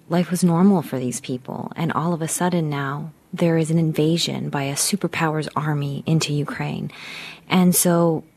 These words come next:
people's lives have turned upside down.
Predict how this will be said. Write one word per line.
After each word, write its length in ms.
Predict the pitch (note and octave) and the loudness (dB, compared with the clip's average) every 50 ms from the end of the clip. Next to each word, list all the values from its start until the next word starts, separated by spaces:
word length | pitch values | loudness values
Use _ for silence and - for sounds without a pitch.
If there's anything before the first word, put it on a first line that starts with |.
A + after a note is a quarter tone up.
| - _ | -20 _
people's 540 | - - F#3 F#3 - - F#3 F#3 F#3 F3 - | -4 -2 -2 -2 0 0 0 0 0 -2 -4
lives 500 | D3+ D3+ D3 D#3 D#3 D#3+ E3 E3+ - - | -4 -4 -2 -2 -2 -2 -2 -4 -4 -6
have 440 | - - D#3+ D#3 D#3+ D#3 D3+ - - | -6 -4 -2 -2 -2 -2 -4 -8 -10
turned 300 | - - E3+ E3+ E3+ E3+ | -4 0 0 2 2 0
upside 360 | D#3+ - - - D#3 D3+ C#3+ | 0 -2 -4 -2 -2 -2 -2
down. 540 | - C#3+ C#3+ E3 E3+ D#3+ D3+ D3 C#3+ - | 0 0 0 0 0 0 -2 -2 -4 -6